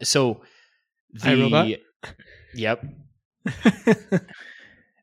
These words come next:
Speaker 1: Uh, so I, I think it's worth a watch if you're bored and you're like, "Ah, shit, I don't know what to watch." It's not a bad watch. This was a Netflix exclusive though, right?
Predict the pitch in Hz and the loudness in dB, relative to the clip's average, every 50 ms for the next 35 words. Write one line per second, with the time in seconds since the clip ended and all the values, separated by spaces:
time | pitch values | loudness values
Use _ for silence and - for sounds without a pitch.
0 | _ - 123 123 120 113 110 107 104 - - - - 135 135 127 123 120 117 110 | _ -2 0 2 2 2 2 0 -2 -6 -6 -6 -2 0 2 2 2 0 0 -4
1 | - - - - _ _ _ _ _ _ _ _ _ _ _ _ _ _ _ _ | -6 -12 -20 -20 _ _ _ _ _ _ _ _ _ _ _ _ _ _ _ _
2 | _ _ _ _ _ _ _ _ _ _ _ - 139 - - - - - - - | _ _ _ _ _ _ _ _ _ _ _ -8 -8 -8 -8 -10 -14 -14 -16 -18
3 | - - - - _ _ _ _ _ _ 127 131 196 233 277 226 - 123 110 113 | -20 -20 -20 -20 _ _ _ _ _ _ -4 -2 0 -2 -2 -4 -4 -6 -2 0
4 | 117 120 120 - 139 123 104 101 101 113 123 - - 123 107 117 113 104 92 90 | 0 0 0 -2 -4 -4 -4 -4 -4 -6 -6 -4 -4 -4 -4 -4 -6 -6 -6 -6
5 | 101 104 110 117 117 117 117 110 107 104 104 98 90 113 151 165 127 107 - - | -4 -2 -2 -2 -2 -4 -6 -4 -2 -2 -2 -2 -2 -4 -4 -4 -4 -6 -4 -4
6 | 120 113 113 110 107 107 107 107 107 104 101 - 104 95 95 107 120 123 - - | -2 -2 0 -2 -2 -2 -4 -4 -4 -4 -6 -6 -8 -8 -6 -6 -6 -8 -8 -10
7 | - 123 - 170 180 170 139 117 113 107 104 98 95 85 69 62 - - - - | -10 -8 -4 -2 -2 -2 0 -2 -2 -2 -2 -6 -8 -10 -10 -12 -14 -14 -16 -16
8 | - _ - 123 135 - - 110 104 107 117 131 139 123 110 98 98 101 98 - | -16 _ -6 -4 -4 -4 -6 -8 -4 -2 0 0 0 -2 -4 -6 -6 -8 -8 -8
9 | - - 107 95 - - - - - - - - 110 113 107 - 82 80 - - | -10 -12 -14 -12 -12 -14 -18 -16 -18 -16 -12 -8 -8 -8 -8 -10 -14 -16 -16 -18
10 | - 95 - 104 117 - | -16 -14 -14 -14 -14 -16